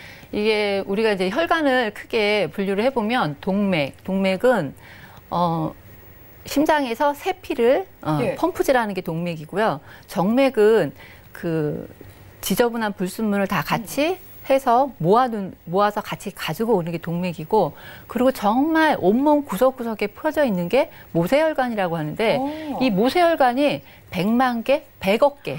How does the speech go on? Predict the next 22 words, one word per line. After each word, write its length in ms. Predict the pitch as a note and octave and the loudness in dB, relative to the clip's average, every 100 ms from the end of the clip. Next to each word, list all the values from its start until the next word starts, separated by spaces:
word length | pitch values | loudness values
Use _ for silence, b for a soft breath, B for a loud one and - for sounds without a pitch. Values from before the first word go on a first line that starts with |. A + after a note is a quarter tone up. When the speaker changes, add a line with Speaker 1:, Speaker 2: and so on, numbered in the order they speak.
| - | -10
Speaker 2:
아. 440 | - - - - - | -16 -18 -20 -12 -4
Speaker 1:
백억 240 | G3 C4 | 0 0
개 80 | G3 | 0
이상이라고 720 | F#3 F#3+ D4+ D4+ C#4 G3+ F#3+ | -4 0 0 0 -2 -2 -2
해요. 540 | G3 E3 D#3+ E3 E3+ F#3+ | -4 -2 -2 -2 -4 -6
Speaker 2:
정말 240 | B3 B3 | -2 2
Speaker 1:
근데 200 | B3 G3+ | 2 2
Speaker 2:
촘촘하게 840 | - F#4+ G4 - F4+ D#4+ C#4+ C4+ C4+ | -2 -10 -12 -10 -6 -2 0 0 0
지금 200 | G#3+ G3+ | 2 2
Speaker 1:
그렇죠. 140 | F#3+ | 2
Speaker 2:
이미지에도 480 | G#3 A#3 A#3 A3 G#3+ | -2 0 2 2 0
보신 540 | F#3 F3+ G#3 G3+ G3+ | -6 -6 -6 -4 -6
것처럼 840 | - F#3+ - G#3+ F3+ F3 F3+ E3+ D#3+ | -6 -8 0 4 6 6 6 4 0
Speaker 1:
네. 180 | F#3+ F#3+ | -2 0
Speaker 2:
이게 100 | C4 | 0
다 100 | F#3+ | 0
모세혈관인 580 | F3+ B3 G3 E3+ D3+ | 0 -2 -2 -4 -8
거네요. 320 | D3 F3 F#3 E3 | -6 -2 0 0
Speaker 1:
네네. 240 | D3 - B B | -4 -8 B B
Speaker 2:
예. 20 | F#3+ | -2
Speaker 1:
근데 200 | C#4+ A#3+ | 0 2
이거를 640 | C4+ D#4 E4 F4 E3+ | 0 2 4 4 4